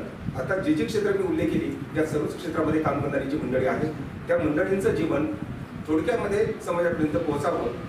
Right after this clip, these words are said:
आणि ते, अ, पोहोचून त्या माणसाला एकीकडे न्याय मिळेल आणि त्याची जडणघडण पाहिल्यानंतर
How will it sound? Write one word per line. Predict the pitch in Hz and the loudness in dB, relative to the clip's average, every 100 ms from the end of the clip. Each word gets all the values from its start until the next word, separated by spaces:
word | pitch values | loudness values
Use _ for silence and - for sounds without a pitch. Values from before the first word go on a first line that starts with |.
| - - - - - - | -8 -10 -12 -10 -10 0
आणि | 156 - | 2 2
ते, | - 185 - | 2 2 2
अ, | 151 | 0
पोहोचून | - 151 156 - - | 2 4 4 4 2
त्या | - - 180 170 | -2 -4 0 2
माणसाला | 151 214 202 | 2 2 2
एकीकडे | - 202 202 | 2 4 4
न्याय | 185 185 | 4 2
मिळेल | 180 196 - - - | 2 2 0 -6 -2
आणि | 156 175 | 2 4
त्याची | - - | 4 2
जडणघडण | 151 147 196 165 | 2 2 2 2
पाहिल्यानंतर | 139 143 151 143 139 139 | 2 2 4 4 2 2